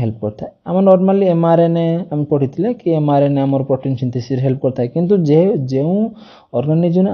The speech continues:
ଆର୍ ଏନ୍ ଏ ଜେନେଟିକ୍ ମେଟେରିଆଲ୍ ଅଛି, ଡି ଏନ୍ ଏ ଯାହା କାମ କରିଥାଏ ଏଠି ସେମ୍ ସିଏ ସେ ସେମ୍ କାମ କଲା। କ'ଣ କଲା? ଆମର ହେଉଛି ରେଗୁଲେସନ୍ କଲା, ଜିନ୍ ଏକ୍ସପ୍ରେସନ୍ କଲା, ହେଲା, କୋଡିଂ ଡିକୋଡିଂ ଏଗୁଡ଼ା ରହିଲା। ତ ଏଠି ଆମର ଅଛି କ'ଣ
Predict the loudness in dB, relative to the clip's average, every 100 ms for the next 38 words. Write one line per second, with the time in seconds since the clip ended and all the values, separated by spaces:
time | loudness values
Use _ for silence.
0 | -2 0 2 2 2 0 0 0 0 -2
1 | -4 -4 -6 -6 -18 _ -6 0 2 4
2 | 2 2 0 0 -2 -4 -6 -4 -4 -6
3 | -12 -6 -4 -2 -2 -2 -2 -2 -2 -2
4 | -2 -2 -2 -2 -4 -4 -6 -8 -12 -16
5 | -4 -2 2 2 2 0 0 0 2 2
6 | 2 0 0 -2 0 -2 -4 -12 _ -4
7 | 0 0 -2 -4 -4 -2 0 0 0 -6
8 | -20 _ -2 -2 -2 0 2 4 2 0
9 | 0 2 2 2 2 0 -4 -6 -14 _
10 | _ 0 2 2 2 4 4 2 0 -2